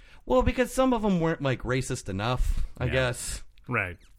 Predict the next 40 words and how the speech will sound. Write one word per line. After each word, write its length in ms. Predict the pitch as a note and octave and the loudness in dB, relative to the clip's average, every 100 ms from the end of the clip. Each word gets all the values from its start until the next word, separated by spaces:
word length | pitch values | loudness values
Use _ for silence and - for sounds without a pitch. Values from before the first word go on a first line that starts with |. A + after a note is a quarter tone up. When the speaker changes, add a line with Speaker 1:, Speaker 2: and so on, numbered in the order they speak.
| - | -6
Speaker 1:
Or 140 | D#3 D3+ | -2 2
they 100 | D#3+ | 2
were 100 | D3+ | 0
just, 140 | C3 | 0
like, 200 | C3 A#2+ | 0 0
more 220 | B2 B2+ | 0 0
interested 380 | B2+ B2+ A2+ B2 | 0 -4 -8 -6
in 100 | A2 | -4
their 140 | G2+ F2+ | -6 -6
businesses 840 | G2+ A2+ A2+ A#2 A2 G#2 G2 - - - | -6 -4 -6 -6 -6 -6 -10 -16 -8 -4
being 220 | A2+ G#2 | -2 -4
segregated 720 | - A2+ G#2 G#2 G#2 G#2 F2+ | -6 -6 -6 -4 -4 -4 -6
and 200 | F2 D2+ C2+ - - | -8 -8 -14 -16 -10
Speaker 2:
Right. 160 | E2 - | -10 -8
Speaker 1:
not 320 | G#2 A2 G#2 | -6 -4 -6
so 120 | - G#2+ | -8 -6
much 200 | G2 - | -6 -6
interested 460 | G#2 G#2+ - G#2 | -8 -8 -8 -8
in 240 | F#2+ E2+ C#2 - - - - - | -6 -8 -12 -18 -20 -20 -20 -2
who 100 | - | 2
were 80 | D#4+ | 4
they 120 | D#4 | 2
f-, 180 | B3+ - - _ - - - - | 0 -4 -16 _ -20 -10 -8 -4
who 180 | - D3+ | 0 2
were 100 | - | 4
they 180 | B3 G#3 | 2 0
against? 600 | C3+ G#2+ B2+ - - - - - - | -2 -4 -6 -6 -10 -18 -18 -12 -2
Other, 240 | G#3 G#3 | 2 2
don't 240 | F#3+ E3+ F#3+ | 2 0 0
get 100 | F3+ | 2
me 60 | |
wrong, 180 | D3+ A2 G#2 - - | 2 0 -2 0 -2
<laughs> 280 | - - - | -2 -4 0
I 80 | G#3 | 4
get 220 | C#4+ B3 | 6 6
who 100 | B3 | 6
the 100 | G#3 | 4
Klan 380 | - A3 F3+ D#3 | 2 4 4 4
was 140 | C#3+ | 0
against, 480 | C#3+ C#3 F#2+ - | 0 -2 -2 -6